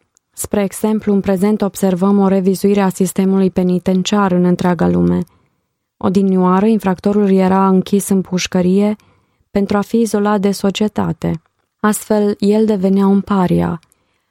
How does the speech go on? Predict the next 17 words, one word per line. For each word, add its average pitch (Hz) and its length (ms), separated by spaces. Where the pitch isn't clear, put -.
Acum, 262 420
închisoarea 240 520
este 220 560
tot 254 180
mai 254 160
mult 226 280
concepută 220 600
ca 214 160
un 196 180
loc 214 280
unde 202 360
infractorul 202 720
este 220 280
ajutat 214 440
să - 200
redevină 208 580
om. 165 340